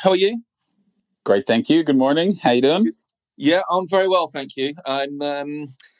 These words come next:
Speaker 1: certainly glad it's Friday. I've, I've got into the habit of doing the podcasts on a Friday, um, but we've got a nice sunny morning, um,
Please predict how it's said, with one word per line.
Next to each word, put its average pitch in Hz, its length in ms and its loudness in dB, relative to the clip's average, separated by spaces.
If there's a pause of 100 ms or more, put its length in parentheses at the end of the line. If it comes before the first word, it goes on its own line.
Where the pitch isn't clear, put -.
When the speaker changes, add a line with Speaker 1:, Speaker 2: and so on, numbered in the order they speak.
(220)
Speaker 1:
certainly 175 380 -2
glad 151 240 0
it's - 100 -14
Friday. 127 540 0
I've, 135 160 0 (100)
I've 127 100 0
got 170 200 -2
into 147 120 -14
the 147 100 -8
habit 143 280 -2
of 120 140 -6
doing 127 440 -6
the 120 380 -4
podcasts 117 640 -4 (240)
on 117 140 -2
a 107 40 -2
Friday, 107 600 -4 (140)
um, 107 420 -2 (480)
but 135 80 0
we've 151 100 0
got 185 140 0
a - 20 -2
nice 196 240 0
sunny 180 260 0
morning, 143 440 -2 (120)
um, 147 580 -2